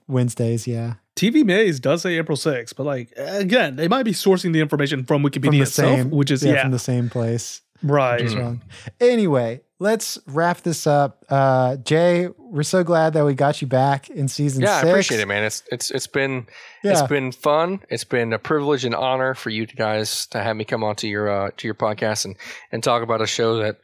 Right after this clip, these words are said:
Speaker 3: I feel, Lee, was part of your origin story for, uh,
Speaker 1: Definitely.
Speaker 3: for what you went into in, in college with filmmaking.
Speaker 1: Mm-hmm.
Speaker 3: Um, I think that Ed Chigliak somehow was an influence on you.
Speaker 1: <laughs> Yeah.
Speaker 3: <laughs>
Speaker 1: Certainly was, for sure.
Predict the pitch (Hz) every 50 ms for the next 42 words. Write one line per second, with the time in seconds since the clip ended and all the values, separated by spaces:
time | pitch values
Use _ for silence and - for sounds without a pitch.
0 | - - - _ _ _ _ _ _ - 131 151 170 - - 131 110 107 110 123
1 | 127 - 131 120 120 113 110 117 127 135 - 120 120 - - - 147 127 120 123
2 | 113 113 117 113 - 120 135 147 127 107 104 101 - - - - 107 95 95 98
3 | 98 101 - - 104 101 98 98 95 95 95 90 135 127 123 - 139 127 123 113
4 | 110 110 113 - - - - 127 120 143 170 - - - - 131 123 127 127 120
5 | 123 139 131 - - 107 104 101 107 104 104 104 101 98 - - - 113 104 -
6 | - 120 120 117 104 98 92 - - 104 98 - - 123 117 113 107 98 95 98
7 | - 101 101 104 - - - 135 127 147 143 131 117 104 98 98 98 104 - -
8 | 113 107 - - 107 101 110 98 - 107 107 104 107 - 123 110 - 110 107 104
9 | 98 - - - 110 101 110 107 107 107 104 107 110 107 110 135 123 - - 101
10 | 98 95 - - 104 101 98 170 147 135 - 180 139 113 - 104 - - - 151
11 | - - - 160 - - 180 196 - 92 92 - - 160 - 147 147 151 147 147
12 | 147 139 139 139 143 139 127 113 - - 135 123 - - 147 147 147 135 113 110